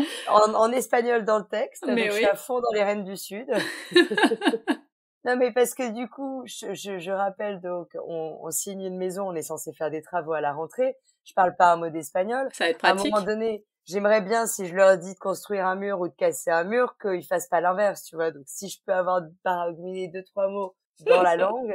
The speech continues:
Speaker 1: je pense que ça peut être pas mal.
Speaker 2: Ça peut t'aider, ouais. Je pense aussi.
Speaker 1: Voilà.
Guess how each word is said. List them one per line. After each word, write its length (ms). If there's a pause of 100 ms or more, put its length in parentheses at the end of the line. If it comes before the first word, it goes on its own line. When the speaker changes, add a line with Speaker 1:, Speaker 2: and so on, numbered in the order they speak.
(100)
Speaker 1:
je 120
pense 200
que 80
ça 200
peut 140
être 120
pas 160
mal. 140
Speaker 2:
Ça 180
peut 200
t'aider, 380
ouais. 220 (220)
Je 100
pense 260
aussi. 160
Speaker 1:
Voilà. 380